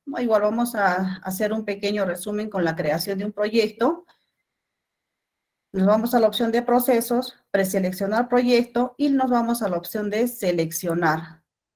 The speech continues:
De igual manera, ¿no? Nos pide el,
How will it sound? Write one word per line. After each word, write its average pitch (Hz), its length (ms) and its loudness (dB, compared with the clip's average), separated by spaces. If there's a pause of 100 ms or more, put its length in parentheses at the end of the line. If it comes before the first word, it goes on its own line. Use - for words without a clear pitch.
(760)
De 196 140 -4
igual 220 260 6
manera, 185 420 2
¿no? 196 180 0
Nos 233 220 -2
pide 226 480 4
el, 175 400 0